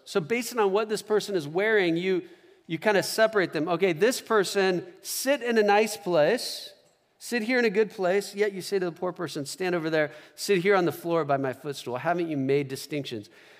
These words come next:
Uh, different translations, N I V, New American Standard, use the word discrimination. Haven't you discriminated among yourselves and become judges with evil thoughts? That's the idea, is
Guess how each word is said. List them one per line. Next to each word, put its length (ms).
Uh, 140
different 340
translations, 640
N 180
I 140
V, 460
New 120
American 380
Standard, 420
use 200
the 80
word 340
discrimination. 880
Haven't 300
you 100
discriminated 1120
among 320
yourselves 440
and 80
become 300
judges 400
with 140
evil 240
thoughts? 340
That's 300
the 100
idea, 460
is 340